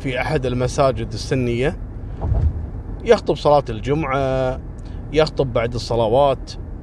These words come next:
شيء طبيعي. لكن اللي مو طبيعي إنك بعد فترة تشوفه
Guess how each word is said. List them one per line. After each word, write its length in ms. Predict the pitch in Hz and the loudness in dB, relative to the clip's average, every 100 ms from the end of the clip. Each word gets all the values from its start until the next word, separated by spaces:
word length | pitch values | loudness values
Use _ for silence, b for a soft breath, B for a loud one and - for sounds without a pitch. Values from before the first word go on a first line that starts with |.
| - - - - | -10 -10 -10 0
شيء 200 | 226 240 | 2 4
طبيعي. 520 | 220 190 123 98 101 | 4 4 0 -4 -4
لكن 500 | - 175 - 151 123 - - | 4 4 4 -2 -4 -6 -4
اللي 260 | 160 156 147 | 0 0 2
مو 180 | 170 254 | 2 4
طبيعي 640 | 220 190 165 127 117 180 | 4 4 0 -2 -4 -4
إنك 400 | 190 180 151 139 | -2 0 -2 0
بعد 260 | 147 143 | 2 2
فترة 380 | - 185 - 127 | 2 0 0 -4
تشوفه 540 | - - 175 143 110 | -4 0 0 0 -6